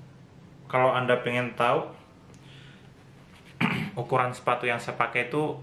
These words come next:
ukuran nomor sebelas, ukuran U S, dan untuk U K itu sepuluh koma lima. Untuk Eropa itu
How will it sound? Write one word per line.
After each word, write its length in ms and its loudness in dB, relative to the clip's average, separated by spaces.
ukuran 320 0
nomor 240 -4
sebelas, 560 -2
ukuran 400 0
U 80 -8
S, 400 -4
dan 160 0
untuk 400 -6
U 240 -2
K 240 2
itu 160 -4
sepuluh 480 -4
koma 240 2
lima. 400 -2
Untuk 180 -4
Eropa 560 2
itu 140 -6